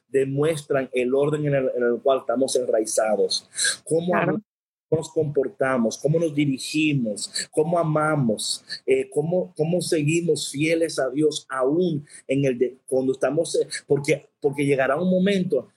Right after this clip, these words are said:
Speaker 1: Oye, patrón, yo estaba leyendo algo otro día y no sé por qué me casó tanto como, eh, el Salmo veintitrés dice que el Señor es mi pastor. Eh, lo voy a leer rápidamente porque,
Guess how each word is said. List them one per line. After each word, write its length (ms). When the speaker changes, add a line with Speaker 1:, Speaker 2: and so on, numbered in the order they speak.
Speaker 1:
Oye, 240
patrón, 280
yo 60
estaba 240
leyendo 500
algo 220
otro 240
día 260
y 140
no 160
sé 140
por 200
qué 100
me 140
casó 340
tanto 400
como, 600
eh, 240
el 120
Salmo 280
veintitrés 480
dice 340
que 100
el 100
Señor 840
es 180
mi 140
pastor. 800
Eh, 200
lo 120
voy 180
a 40
leer 140
rápidamente 540
porque, 380